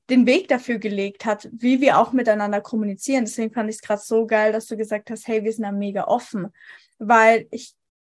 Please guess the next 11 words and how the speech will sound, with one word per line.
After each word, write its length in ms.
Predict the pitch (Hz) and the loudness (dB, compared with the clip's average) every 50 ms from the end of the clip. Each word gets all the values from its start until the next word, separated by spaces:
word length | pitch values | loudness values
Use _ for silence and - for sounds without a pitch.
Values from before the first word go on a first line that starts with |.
| _ _ _ | _ _ _
meine 220 | - 240 233 233 233 | 2 2 2 2 0
persönliche, 920 | 233 254 240 214 226 247 262 262 269 262 262 269 247 233 233 233 233 226 | 0 -2 -2 0 0 2 2 4 2 2 0 0 0 0 2 2 0 0
mein, 420 | 220 220 220 208 202 202 202 202 196 | -2 -2 -2 -2 -2 -2 -2 -4 -4
mein 160 | 202 202 202 | -4 -6 -6
persönlicher 400 | 208 233 208 226 262 294 269 254 | -6 -8 -6 -4 -4 -2 -2 -2
Glaubenssatz 520 | 202 202 208 208 214 220 - 220 202 - - | -2 0 0 0 0 -2 -2 -2 -4 -2 -4
dazu 240 | 214 202 - - | -6 -6 -6 -6
ist, 220 | 202 - 214 - - | -6 -6 -6 -6 -8
dass 220 | 208 208 - - - | -8 -8 -8 -6 -2
Offenheit 720 | 285 359 - - 440 370 254 208 214 196 196 202 220 - _ - | -2 -2 -2 -4 -6 -6 -4 -4 -2 -2 -2 -2 -4 -6 _ 0
eigentlich 760 | 226 240 254 269 277 262 254 240 226 220 208 208 226 226 - | 2 4 4 4 2 0 -4 -6 -4 -4 -6 -6 -6 -6 -12